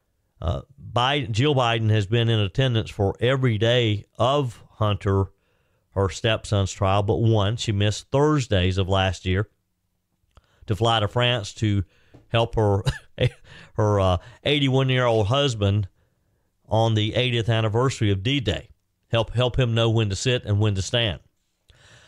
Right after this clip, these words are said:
Hunter's half-sister, Ashley, was back in court yesterday morning,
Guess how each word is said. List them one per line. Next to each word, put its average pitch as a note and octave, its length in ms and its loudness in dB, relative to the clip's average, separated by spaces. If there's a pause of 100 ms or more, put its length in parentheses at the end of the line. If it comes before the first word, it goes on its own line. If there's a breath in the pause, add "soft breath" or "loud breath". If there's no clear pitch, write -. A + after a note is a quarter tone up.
(140)
Hunter's D3 340 0
half-sister, F3 760 0
Ashley, F3 760 -2
was A#2 460 0
back B2 380 -2
in C#3 160 -4
court D#3 300 2
yesterday C#3 480 0
morning, C#3+ 380 0